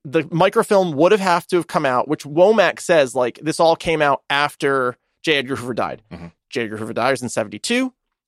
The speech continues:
Speaker 1: and that's when Mason is captured for the final time.
Speaker 2: Hmm.
Speaker 1: And it was, it was during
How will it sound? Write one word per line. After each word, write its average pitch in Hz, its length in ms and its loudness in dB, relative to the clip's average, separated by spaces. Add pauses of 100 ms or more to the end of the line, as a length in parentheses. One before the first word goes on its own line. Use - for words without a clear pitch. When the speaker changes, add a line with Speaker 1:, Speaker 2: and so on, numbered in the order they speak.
Speaker 1:
and 135 220 -2
that's 139 320 0
when 131 400 -2 (120)
Mason 156 440 -2
is 123 100 -8
captured - 480 -6
for 127 120 -8
the 117 60 -8
final 107 360 -4
time. 82 400 -8
Speaker 2:
Hmm. 110 120 -8 (400)
Speaker 1:
And 127 400 -4 (360)
it 156 160 2
was, 139 180 -2 (480)
it 165 60 2
was 147 200 -2
during 202 680 2